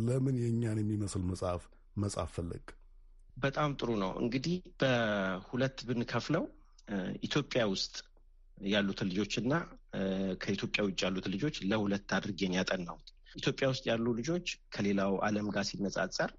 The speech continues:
Speaker 2: ያለው የመጽሐፍ አቅርቦት ይሄ በስታቲስቲክስ የተደገፈ ነው። ዌብሳይታችን ላይ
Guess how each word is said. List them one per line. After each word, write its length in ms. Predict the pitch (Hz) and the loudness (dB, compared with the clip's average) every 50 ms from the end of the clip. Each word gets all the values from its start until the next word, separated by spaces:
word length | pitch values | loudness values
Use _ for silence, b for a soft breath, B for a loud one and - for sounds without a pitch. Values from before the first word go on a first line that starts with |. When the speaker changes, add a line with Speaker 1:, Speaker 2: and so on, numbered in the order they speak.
| - | -2
Speaker 2:
ያለው 400 | 104 110 104 107 104 104 101 101 | 2 2 4 4 4 4 2 2
የመጽሐፍ 500 | 95 95 95 98 98 - - 107 110 107 - 98 | 2 2 0 0 -2 -2 -2 -2 -4 -2 0 -2
አቅርቦት 460 | 95 - - 101 101 113 143 165 - | -2 -2 -2 -4 -2 0 -2 0 -2
ይሄ 140 | - - 104 98 | -4 -2 -2 -2
በስታቲስቲክስ 580 | 95 95 - - 92 90 - - - 101 - - | -2 -2 -2 -2 -2 -4 -4 -6 -8 -8 -6 -6
የተደገፈ 480 | - - - - - 87 - 104 - 123 135 | -6 -6 -2 -4 -4 -2 -2 -4 -2 0 0
ነው። 140 | 151 135 | 0 0
ዌብሳይታችን 480 | 98 82 - 90 - 101 - - - 98 | 0 -2 -4 -6 -8 -8 -10 -8 -4 -2
ላይ 120 | 98 92 | -2 0